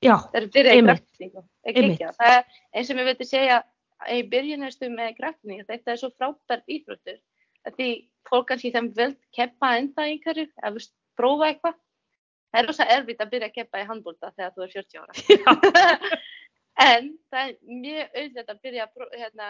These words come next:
Speaker 2: keppa í kraftlyftingu þó þú sé sextíu,
Speaker 1: Já.
Speaker 2: veistu.
Speaker 1: Það er
Speaker 2: Það er bara
Speaker 1: nefnilega
Speaker 2: alltaf
Speaker 1: með,
Speaker 2: það, það er
Speaker 1: já.
Speaker 2: aldrei allt of seint. Aldrei
Speaker 1: Það er
Speaker 2: allt
Speaker 1: með
Speaker 2: of seint að byrja.
Speaker 1: lyftingar, það er einhvern veginn, lyftingarnar eru þannig að þú getur keppt í þessu alveg bara fram að gaman, sér bara pappans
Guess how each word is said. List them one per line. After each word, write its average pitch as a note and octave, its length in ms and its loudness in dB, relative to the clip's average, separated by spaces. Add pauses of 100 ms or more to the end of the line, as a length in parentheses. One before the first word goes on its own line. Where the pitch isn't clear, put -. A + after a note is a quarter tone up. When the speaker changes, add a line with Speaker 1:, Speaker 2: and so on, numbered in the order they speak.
(100)
Speaker 2:
keppa A#3+ 300 -18
í G3+ 80 -16
kraftlyftingu F#3 560 -20 (680)
þó A3 80 -14
þú G#3+ 80 -14
sé G#3 240 -20
sextíu, F#3+ 400 -18 (420)
Speaker 1:
Já. A3 160 -4
Speaker 2:
veistu. - 300 -20 (500)
Speaker 1:
Það A#3 140 4
er - 20 6
Speaker 2:
Það D4+ 60 4
er D#4+ 80 -4
bara C4 160 0
Speaker 1:
nefnilega - 0 -
Speaker 2:
alltaf C4 100 4
Speaker 1:
með, C4+ 140 2
Speaker 2:
það, A#3 160 0
það B3 100 -4
er - 0 -
Speaker 1:
já. G#3 140 0
Speaker 2:
aldrei A#3+ 340 -4
allt A3 240 -10
of - 60 -20
seint. - 160 -20 (420)
Aldrei A#3 160 -12
Speaker 1:
Það B3 80 -2
er - 0 -
Speaker 2:
allt C4 140 2
Speaker 1:
með - 20 4
Speaker 2:
of D#4 80 4
seint - 0 -
að - 0 -
byrja. D4 80 0
Speaker 1:
lyftingar, A#3+ 600 -2 (100)
það C4 80 2
er C4+ 80 0
einhvern C4 260 -6
veginn, B3 180 0 (400)
lyftingarnar C#4+ 680 -2
eru B3 180 -4
þannig A3+ 240 2
að - 80 -16
þú G#3+ 100 -6
getur A#3 260 -4
keppt - 440 -4
í D4+ 80 2
þessu A3+ 240 0
alveg B3+ 400 0
bara A3+ 200 4
fram C4 280 2
að A3+ 120 -4
gaman, C#4 280 0
sér C#4 240 0
bara A#3 160 -2
pappans A3 500 2